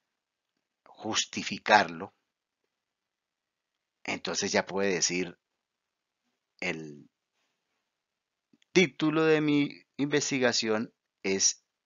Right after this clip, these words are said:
este". Antes quedaría muy difícil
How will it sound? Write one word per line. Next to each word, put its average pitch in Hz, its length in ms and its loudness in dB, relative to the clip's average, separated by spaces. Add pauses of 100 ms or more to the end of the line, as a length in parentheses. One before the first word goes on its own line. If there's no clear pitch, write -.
(260)
este". - 500 -2 (680)
Antes 165 640 2 (160)
quedaría 92 480 -4
muy 110 300 -2
difícil - 540 -6